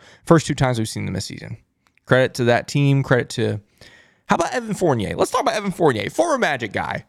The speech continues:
has new life in Motown, coming away from New York City where he wasn't being played, has new life, plays, I mean, pretty good game tonight,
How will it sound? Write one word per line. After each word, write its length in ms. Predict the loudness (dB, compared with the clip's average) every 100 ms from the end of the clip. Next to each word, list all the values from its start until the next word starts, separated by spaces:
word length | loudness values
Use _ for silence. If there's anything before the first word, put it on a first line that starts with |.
| _ _ -2
has 200 | -2 2
new 280 | 4 6
life 500 | 4 0 -4 -12 -18 _ _ _ _ 0
in 120 | 4
Motown, 540 | 6 4 0 -6 -12 -18 _ _
coming 200 | -2 4
away 200 | 6 6
from 200 | 6 4
New 60 | 6
York 220 | 6 4
City 260 | -2 0 4
where 180 | 4
he 80 | 4
wasn't 240 | 4 2 0
being 180 | 0
played, 440 | 2 4 4 0 -4 _ _ _ _ -4
has 160 | 2
new 200 | 6 8
life, 360 | 8 6 2 0
plays, 320 | 2 2 0 -10 -18 -14
I 80 | -12
mean, 120 | -12 0
pretty 220 | 2 2
good 160 | -2 -6
game 220 | -4 -2
tonight, 340 | -2 -4 -12